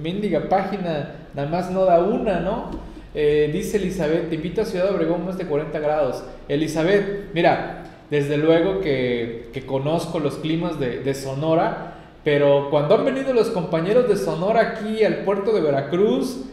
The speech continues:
la verdad, extrañan su calor de allá. ¿Sabes por qué, Elizabeth? Porque aquí sudamos como cochinos. Nomás sales y caminas una cuadra y ya estás bañada en tu jugo,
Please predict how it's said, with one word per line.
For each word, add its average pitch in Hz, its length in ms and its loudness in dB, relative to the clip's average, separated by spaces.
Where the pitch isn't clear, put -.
la 135 140 4
verdad, 135 800 2
extrañan 185 720 0
su 190 240 -4
calor 151 460 2
de 165 140 2
allá. 147 600 0
¿Sabes 202 360 2
por 160 300 -2
qué, 214 380 2
Elizabeth? 160 800 -2
Porque 143 340 -2
aquí 202 440 -4
sudamos 202 600 0
como 147 400 -4
cochinos. 156 600 -4
Nomás 196 240 -4
sales 247 340 -4
y 214 60 -8
caminas 202 560 -4
una 202 260 -4
cuadra 185 600 0
y 151 100 -8
ya 180 120 0
estás 220 440 0
bañada 175 720 2
en 143 240 -4
tu 147 140 -2
jugo, 180 800 2